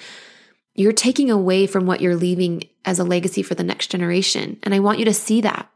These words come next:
Like, financial, like, money, giving money in order to have more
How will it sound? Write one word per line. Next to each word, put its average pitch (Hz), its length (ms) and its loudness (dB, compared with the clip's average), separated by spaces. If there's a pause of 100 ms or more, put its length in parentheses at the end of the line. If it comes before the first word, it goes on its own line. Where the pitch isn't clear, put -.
(160)
Like, 196 240 -4 (240)
financial, 262 920 2 (380)
like, 202 120 0
money, 202 440 2
giving 240 340 4
money 208 300 0
in 196 80 0
order 196 180 0
to 185 80 -2
have 185 300 0
more 180 540 0